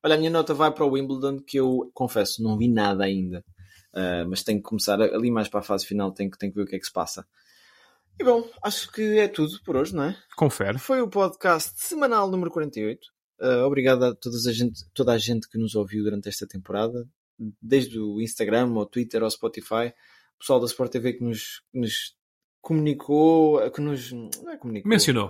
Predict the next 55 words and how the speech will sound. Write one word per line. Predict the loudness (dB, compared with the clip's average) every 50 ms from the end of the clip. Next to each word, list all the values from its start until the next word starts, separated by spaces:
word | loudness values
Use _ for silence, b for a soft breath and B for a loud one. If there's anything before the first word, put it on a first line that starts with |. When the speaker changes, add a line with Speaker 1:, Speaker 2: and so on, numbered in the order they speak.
| -6 _ _
Speaker 1:
que | -2 -2
nos | 0 0
mencionou, | 0 -2 -2 -2 -4 -4
exatamente, | -2 0 -2 -2 -2 -4 -4 -4 -2 -2
obrigado. | 0 0 0 0 -2 -6 -8 B B B -20 B B B B B _ 0
Ah, | 4 4 6 6 6 6 4 2 2
e | 0 -2 0
pronto, | 2 0 0 0 2
vamos | 0 0 0
tirar | 2 2 2 4
agora | 4 4 2 2
duas | 2 0 0
semaninhas | 0 -2 -2 -2 -2 -4 -4
de | -4 -4
férias. | -4 -4 -2 -4 -6 -8 -10 -8
O | -4
Bruno | 0 0 0 2
foi | 2 2 0
primeiro, | 2 0 -2 -2 -2 -4 -6 -10 _ _ _
para | -6 0
ver | 2 2 2 2 0
como | -2 -4
é | -4
que | -2
estava | -2 -2 -2 0 -2
o | -4 -4 -6
futebol, | -10 -8 -4 -2 -2 -2 -4 -6 -8 -12 _ -6
não, | -6 -6
o | 0
cricket | 2 2 2 4 2 0 0
tunisino. | -2 -4 -4 -4 -4 -4 -4 -6 -6 -8 -4
Speaker 2:
Cricket | -2 0 0 0 0 0
tunisino. | -2 0 2 2
Speaker 1:
Acabou | 4 4 2
a | 2
cortar | 0 0 0 2 0
relva. | 2 2 0 -2 -2 -2 -4 -6
A | -4
gente | -2 -2 -2 -2 -2 -2
não | -2
sabe | 0 2 2 2
o | 2
que | -2
é | -4
que | -2
vai | 0 0
acabar | 0 0 -2 -4 -4
de | -4 -8 _ _ _ _ _
fazer | -14 -12 -10 -6 -4 -6 -4 -6
daqui | -8 -8 -6 -6
a | -6
duas | -6 -6 -8
semanas. | -8 -6 -6 -6 -6 -8 -12 b b b b b b b b b b -2
Mas | -2 -2
pronto, | 0 0 -2 -2 -2 -8